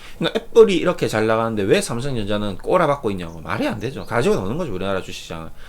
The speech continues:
개미들 갖고 노는 겁니다. 파이자, 시스코, 알파베트, 인테루, 쓰리엠,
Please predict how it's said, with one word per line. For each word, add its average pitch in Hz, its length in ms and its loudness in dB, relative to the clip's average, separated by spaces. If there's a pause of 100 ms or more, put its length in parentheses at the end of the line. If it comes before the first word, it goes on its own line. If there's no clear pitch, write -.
(140)
개미들 165 360 4
갖고 - 280 -4
노는 92 220 -2
겁니다. 95 380 0 (440)
파이자, 127 760 2
시스코, - 720 6 (120)
알파베트, 104 960 4 (500)
인테루, 117 720 4 (420)
쓰리엠, 123 600 2